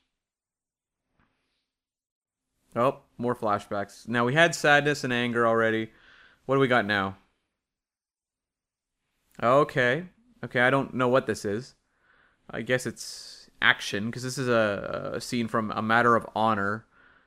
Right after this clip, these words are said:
The, uh, actually, it's a really good episode. It's season two episode with, uh, Riker going to serve on a Klingon vessel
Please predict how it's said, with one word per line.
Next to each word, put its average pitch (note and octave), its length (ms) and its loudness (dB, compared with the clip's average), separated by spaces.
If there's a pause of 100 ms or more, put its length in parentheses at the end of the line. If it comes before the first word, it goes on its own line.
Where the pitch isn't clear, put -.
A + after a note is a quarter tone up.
(220)
The, A2 360 -4
uh, G2+ 260 -2 (500)
actually, - 240 2
it's - 80 -4
a B3 60 -2
really D#4 160 4
good A#3 140 6
episode. B2 500 2
It's A2 140 -6
season D3+ 280 -4
two C3+ 200 0
episode B2 380 -4
with, A#2 280 -4
uh, G#2+ 200 -2 (500)
Riker D3 440 6
going C3 440 4
to A#2+ 120 -6
serve B2+ 320 0
on A2 120 2
a G#2 80 -2
Klingon A#2 380 0
vessel F#2 520 -4